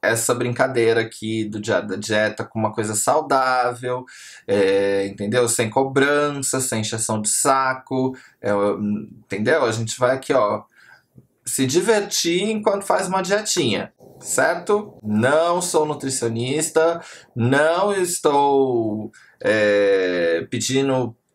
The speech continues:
vigilante do peso, então,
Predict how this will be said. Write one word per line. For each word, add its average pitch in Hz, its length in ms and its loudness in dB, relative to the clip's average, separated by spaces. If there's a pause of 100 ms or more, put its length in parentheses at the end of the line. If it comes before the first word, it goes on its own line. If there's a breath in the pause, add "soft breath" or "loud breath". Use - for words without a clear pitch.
(380)
vigilante 120 580 0
do 110 120 -4
peso, 147 680 0
então, 143 600 -2